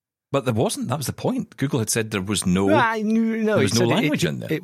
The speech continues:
Speaker 2: no, well, no, it must be in the data model somewhere. That what he said was that it wasn't trained to speak different languages, but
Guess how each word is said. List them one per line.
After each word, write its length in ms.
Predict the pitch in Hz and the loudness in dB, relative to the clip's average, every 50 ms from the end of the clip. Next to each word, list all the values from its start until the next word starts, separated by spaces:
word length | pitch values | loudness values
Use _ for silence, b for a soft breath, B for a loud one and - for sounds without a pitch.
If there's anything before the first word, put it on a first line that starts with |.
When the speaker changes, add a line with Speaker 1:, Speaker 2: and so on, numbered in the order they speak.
| - - | -6 -6
Speaker 2:
no, 240 | 185 202 269 160 - - | -4 -2 -2 -2 -2 -2
well, 160 | 127 107 113 | -2 -2 0
no, 360 | 123 123 135 123 - 107 104 | 0 0 0 0 -2 -4 -4
it 120 | 110 131 127 | -2 -2 0
must 340 | 120 139 143 127 - - - | 0 0 0 0 -2 -4 -4
be 200 | 123 110 110 101 | -4 -4 -2 0
in 140 | 113 107 101 | 0 0 0
the 80 | 107 - | -2 -2
data 320 | - 113 117 - - 101 | -2 -2 -2 -2 -4 -4
model 260 | 98 101 98 95 92 | -4 -4 -6 -6 -6
somewhere. 440 | - - 113 101 101 101 101 123 143 | -4 -2 -2 -2 -2 0 0 -2 -2
That 260 | 135 120 120 117 - | -2 -4 -4 -4 -2
what 160 | 143 123 113 | -2 -2 -2
he 100 | 110 117 | -2 -2
said 240 | 110 - 135 143 131 | -2 0 0 -2 -2
was 220 | 123 110 113 110 - | -4 -6 -4 -2 -2
that 120 | 120 107 104 | -2 -2 -2
it 80 | 113 | -2
wasn't 360 | 113 131 127 113 123 120 - - | -2 -2 -2 0 0 -2 -2 -2
trained 720 | - - - 127 135 143 135 127 123 117 113 113 - - _ _ _ _ _ _ _ _ _ | -4 -2 -2 0 0 0 0 -2 -2 -2 -2 -4 -6 -10 _ _ _ _ _ _ _ _ _
to 300 | - - 139 123 117 117 - | -4 -2 0 0 0 -2 -2
speak 460 | - - - - 175 196 185 - - - | -4 -4 -2 -2 -2 -2 -4 -6 -14 -12
different 320 | - 110 - - 104 95 101 | -12 -12 -10 -10 -12 -8 -6
languages, 480 | 98 101 101 98 98 92 107 117 117 | -4 -4 -4 -4 -4 -2 -2 -4 -4
but 280 | - - 107 107 - | -4 -4 -4 -4 -4